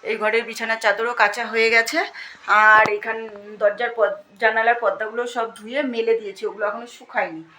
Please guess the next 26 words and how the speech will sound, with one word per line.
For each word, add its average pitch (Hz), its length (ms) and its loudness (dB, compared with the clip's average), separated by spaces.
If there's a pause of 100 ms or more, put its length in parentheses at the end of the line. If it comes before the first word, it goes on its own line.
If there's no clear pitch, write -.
(240)
ওগুলো 214 240 -4
এইমাত্র 220 380 -4
মেলে 226 280 -8
আসলাম। 254 360 -6
আর 220 80 -4
এখানে 214 260 -10
দেখো 208 200 -12 (100)
এক 220 480 0
গাদা 202 180 -6
কাপড় 208 400 -6
কেচেছি, 226 520 -10 (460)
এগুলো 220 240 -4
সকালে 226 420 -2
মেলেছিলাম 247 640 -6
সেই 214 180 -8
জন্য 220 160 -8
এগুলো 220 200 -6
শুকিয়ে 233 360 -14
গেছে, 247 260 -10 (520)
এগুলো 240 280 -4
উঠিয়ে 262 260 -2
এনেছি, 254 380 -4 (680)
আরও 233 200 -2
অনেক 214 260 -2
মেলা 208 300 0
আছে। 202 320 -4